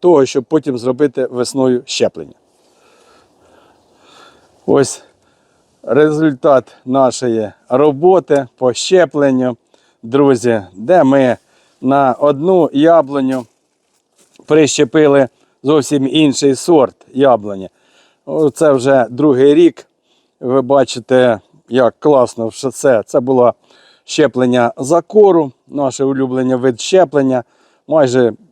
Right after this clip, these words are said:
відсотків дев'яносто приживається.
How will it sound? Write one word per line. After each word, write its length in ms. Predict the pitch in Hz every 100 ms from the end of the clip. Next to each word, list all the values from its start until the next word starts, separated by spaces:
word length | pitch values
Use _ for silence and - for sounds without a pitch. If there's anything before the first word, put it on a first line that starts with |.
| 131
відсотків 680 | 139 - 147 110 135 120 -
дев'яносто 840 | 120 151 143 147 143 120 - 117 - _ _ _ _ _
приживається. 1200 | 160 160 151 - 123 156 151 151 120 101 - -